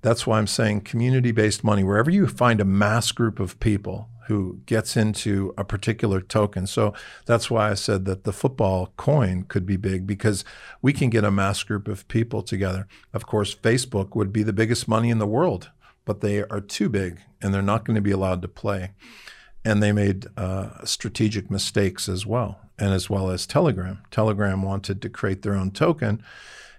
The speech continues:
and, um, they made a number of mistakes, and also they were too big to play, and they got shot down. So something like us, who is no threat to the system, we're a tiny, uh, social community,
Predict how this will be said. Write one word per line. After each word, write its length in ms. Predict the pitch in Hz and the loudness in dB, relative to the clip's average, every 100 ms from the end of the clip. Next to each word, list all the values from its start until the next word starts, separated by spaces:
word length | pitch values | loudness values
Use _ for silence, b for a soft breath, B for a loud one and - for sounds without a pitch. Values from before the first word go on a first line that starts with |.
| B 107 | B 0
and, 400 | 104 104 101 - - | 2 2 0 -4 -4
um, 380 | 101 98 98 104 | -2 0 -2 0
they 140 | 131 131 | 2 4
made 180 | 120 | 6
a 80 | 104 | 6
number 260 | 98 92 92 | 4 4 0
of 80 | 90 | 0
mistakes, 540 | 92 - 95 92 - | -2 0 0 0 0
and 100 | 98 | 2
also 300 | 101 98 110 | 2 2 0
they 160 | 98 104 | 2 2
were 160 | 113 | 2
too 220 | 110 - 90 | -2 -4 -4
big 280 | 98 92 95 | -2 -4 -8
to 60 | |
play, 280 | - 101 95 | -6 -4 -2
and 120 | 92 | -2
they 120 | 92 98 | -4 -4
got 300 | 98 95 - | -4 -6 -8
shot 340 | - 101 95 | -4 -4 -2
down. 220 | 104 101 | -2 -2
So 200 | 98 104 | -2 -2
something 380 | 98 151 151 135 | 2 0 2 0
like 200 | 104 104 | 0 2
us, 280 | 151 117 - | 0 0 0
who 140 | 113 | 0
is 100 | 104 | 2
no 160 | 107 101 | 0 -2
threat 320 | - 117 117 | 2 2 2
to 80 | - | -6
the 80 | 98 | -6
system, 420 | - 160 - 113 | -2 -2 -4 -4
we're 100 | 127 | -4
a 40 | |
tiny, 460 | 127 123 120 120 113 B B B B B _ | -2 0 0 0 -4 B B B B B _
uh, 180 | 101 101 | -2 -2
social 460 | - 123 113 104 104 | 2 4 4 0 -2
community, 580 | 117 113 117 92 92 | 0 2 2 0 -4